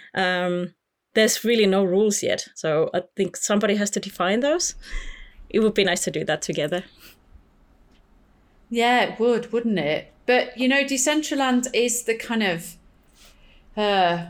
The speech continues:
Speaker 2: I'm gonna say mother, because I think that's a really good word to use,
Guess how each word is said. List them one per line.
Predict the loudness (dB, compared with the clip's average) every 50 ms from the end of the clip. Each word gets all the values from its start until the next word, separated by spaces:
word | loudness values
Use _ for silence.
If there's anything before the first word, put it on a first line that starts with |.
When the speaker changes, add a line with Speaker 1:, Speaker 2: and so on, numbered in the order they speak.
| -10 -6 0
Speaker 2:
I'm | 0 2 2
gonna | 2 2 2 2
say | 2 2 2 4 4 4
mother, | 2 2 2 2 2 2 2 2 2 2 2 2 2 0 -2 -6 -10 -8 -6
because | -4 -2 0 0 0
I | 0 0
think | 0 -2 -2 -2
that's | -2 -2 -2 -2 -4 -4
a | -2
really | -2 -2 -2 -2
good | -4 -4 -4 -2 -2
word | 0 0 0 -2 -4
to | -8 -8 -8
use, | -4 -4 -2 -2 -2 -2 -4 -6 -8 -8 -10 -10